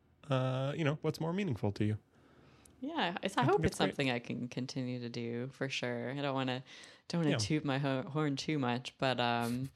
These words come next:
Speaker 1: <laughs>
Speaker 2: but yeah, it feels really good. And it's something I wanna encourage for other people too, right? It's like,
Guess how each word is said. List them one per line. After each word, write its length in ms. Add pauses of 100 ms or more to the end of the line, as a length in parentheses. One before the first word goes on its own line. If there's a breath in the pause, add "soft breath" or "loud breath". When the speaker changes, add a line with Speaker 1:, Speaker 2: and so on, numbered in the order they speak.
(160)
Speaker 1:
<laughs> 220
Speaker 2:
but 100
yeah, 220
it 80
feels 180
really 220
good. 260
And 120
it's 140
something 260
I 40
wanna 260
encourage 640
for 160
other 160
people 300
too, 360
right? 320
It's 220
like, 400